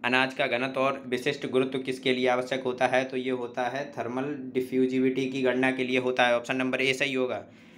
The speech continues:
अगला question है, कणों की ज्यामिति माध्य व्यास के रूप में जाना जाता है, तो क्या जाना जाता है? Equivalent diameter जाना जाता है, इसका option number आपका B right होगा।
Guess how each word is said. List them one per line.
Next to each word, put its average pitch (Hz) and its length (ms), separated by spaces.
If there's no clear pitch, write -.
अगला 131 240
question 139 260
है, 151 140
कणों 139 260
की 135 180
ज्यामिति 127 500
माध्य 120 560
व्यास 127 340
के 139 120
रूप 135 200
में 131 120
जाना 127 220
जाता 127 260
है, 123 80
तो 127 160
क्या 131 120
जाना 135 280
जाता 139 520
है? 156 200
Equivalent 139 840
diameter 127 440
जाना 123 220
जाता 123 300
है, 123 140
इसका 127 220
option 127 200
number 131 220
आपका 131 240
B 127 220
right 135 240
होगा। 131 260